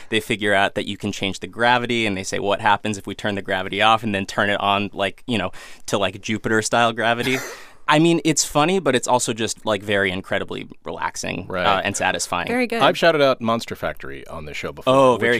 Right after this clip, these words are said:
Speaker 2: is,
Speaker 1: good.
Speaker 2: which is a variation on that theme.
Speaker 1: Exactly. And then the other one, little bit of a throwback. I was reminded recently, I was having a conversation about the song You Don't Own Me,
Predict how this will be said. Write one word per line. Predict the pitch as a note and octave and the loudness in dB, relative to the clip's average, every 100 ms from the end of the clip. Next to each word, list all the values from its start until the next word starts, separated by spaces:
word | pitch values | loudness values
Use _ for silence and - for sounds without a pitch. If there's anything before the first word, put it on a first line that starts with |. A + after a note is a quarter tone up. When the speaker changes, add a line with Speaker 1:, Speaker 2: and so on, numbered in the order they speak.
| G2+ | 0
Speaker 2:
is, | F#2 F#2 | -2 -4
Speaker 1:
good. | G#2 | -8
Speaker 2:
which | G#2 G#2+ | -6 -6
is | F#2+ F#2 - | -6 -8 -10
a | |
variation | F#2+ G2 F#2+ F#2 G2 | -4 -4 -4 -10 -10
on | E2 | -8
that | D#2+ - | -10 -12
theme. | D2 C#2 - | -16 -16 -8
Speaker 1:
Exactly. | A2 G#2+ G2 - F#2+ A2 - - - - | -4 2 2 0 -12 -12 -18 -20 -20 -2
And | D3+ G3 | 2 4
then | G3+ | 4
the | A#3 | 2
other | G#3+ | 2
one, | A#2+ G#2 G2+ G#2 - - - - | 2 2 0 -2 -8 -20 -20 -10
little | E3+ F#3+ | -2 0
bit | A2 G#2+ | 0 -2
of | G2+ | -2
a | |
throwback. | - A2 G2+ G2+ G2+ - - | -4 -4 0 0 0 -4 2
I | C3+ D#3+ F3 - | 4 4 0 -2
was | C#3 C#3 C3 | 0 0 2
reminded | C#3+ F3+ E3+ A#2 | 2 4 2 0
recently, | G#2+ - A2+ A2 G#2 - | -2 -4 -4 -2 -2 2
I | A#2+ | 0
was | A#2+ - | 2 0
having | D3+ | 2
a | C3+ | 0
conversation | B2 A2 G2+ G#2 G#2 | -2 -4 -6 -4 -4
about | G#2 | -4
the | G2 | -4
song | G#2 G#2 | -4 -4
You | G#2 | -4
Don't | G2+ F#2+ | -4 -4
Own | G2+ G2 | -4 -4
Me, | G2 F#2+ | -6 -10